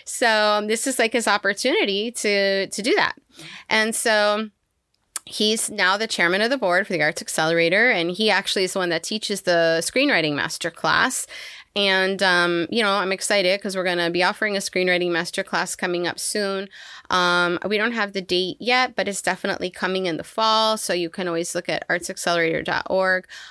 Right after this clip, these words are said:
um, for upcoming information or reach out to me directly. Um, obviously, we're on Facebook, Instagram, Arts Accelerator,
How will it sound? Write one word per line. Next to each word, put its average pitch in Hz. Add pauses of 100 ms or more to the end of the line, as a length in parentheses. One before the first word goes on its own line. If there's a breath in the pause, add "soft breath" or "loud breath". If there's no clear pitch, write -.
(100)
um, 170
for 180
upcoming 175
information 170
or 160
reach 170
out 165
to -
me 165
directly. 185 (360 loud breath)
Um, 170
obviously, 165
we're 151
on 156
Facebook, 165
Instagram, 165
Arts 151
Accelerator, 196